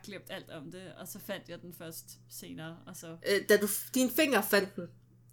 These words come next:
Speaker 1: Min finger fandt den senere. Det var sådan ren karma, fordi at
Speaker 2: Ja.
Speaker 1: jeg ikke havde <laughs> ofret den til den store udgravningsleder.
Speaker 2: Det er jo så den sidste ofring, det er dit blod.
Speaker 1: Præcis. Det var stenaldermandens sidste hævn,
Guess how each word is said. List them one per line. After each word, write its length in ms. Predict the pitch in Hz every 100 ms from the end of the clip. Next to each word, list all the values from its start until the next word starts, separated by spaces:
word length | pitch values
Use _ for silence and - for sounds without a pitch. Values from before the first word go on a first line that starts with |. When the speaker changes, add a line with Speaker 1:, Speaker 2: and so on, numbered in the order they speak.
| - 240
Speaker 1:
Min 160 | 269 233
finger 380 | - 240 196 202
fandt 220 | 196 -
den 120 | 190
senere. 360 | 190 180 175 196
Det 140 | 226
var 100 | 240
sådan 380 | 302 262 254 226
ren 200 | 233 214
karma, 440 | - 190 190 185 208 - -
fordi 320 | 202 - 226
at 160 | 190 196
Speaker 2:
Ja. 40 | 175
Speaker 1:
jeg 80 |
ikke 180 | 175 214
havde 360 | 226 202 196 226 -
<laughs> 120 | 226
ofret 440 | 220 226 - 233 226
den 140 | 208
til 220 | - 214 202
den 100 | 190
store 520 | - 196 185 196 175 - - - - - - - - - - - - - - - 339
udgravningsleder. 880 | 233 - 180 160 196 - 190 175 185
Speaker 2:
Det 180 | - 220
er 60 |
jo 60 | 220
så 160 | 247 226
den 100 | 220
sidste 340 | 285 285 214
ofring, 280 | 220 220 196
det 100 | 202
er 40 |
dit 140 | 220 -
blod. 320 | 220 220 175 170 - - -
Speaker 1:
Præcis. 580 | - 262 - - 151 -
Det 160 | 247 247
var 160 | 220
stenaldermandens 920 | 233 - 240 247 247 214 196 202 208 202
sidste 380 | - - -
hævn, 360 | 202 190 -